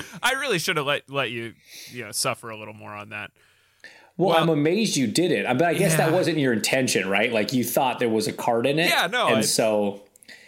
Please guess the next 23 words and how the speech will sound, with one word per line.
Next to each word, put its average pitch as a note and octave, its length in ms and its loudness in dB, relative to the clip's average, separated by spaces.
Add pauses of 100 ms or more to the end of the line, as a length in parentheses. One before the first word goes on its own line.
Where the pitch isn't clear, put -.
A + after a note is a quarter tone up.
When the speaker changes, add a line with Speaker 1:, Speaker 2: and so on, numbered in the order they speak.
(220)
Speaker 2:
if B2 220 -2
you E3 100 4
had, D3+ 160 0
in D3 380 2
hindsight, D#3 580 2
what A#2 140 0
you G#2+ 80 2
should A#2+ 180 2
have G#2 120 0
done G#2+ 220 2
was G2+ 400 0
asked E3+ 340 0
for B2+ 140 0
no G#2+ 200 0
card G2+ 460 0
and G#2+ 180 0
just G#2+ 300 -2
played B2 240 0
along G#2 420 0
for F#2+ 240 -4
a F#2 100 -2
long G#2+ 440 0
time. F#2 260 -2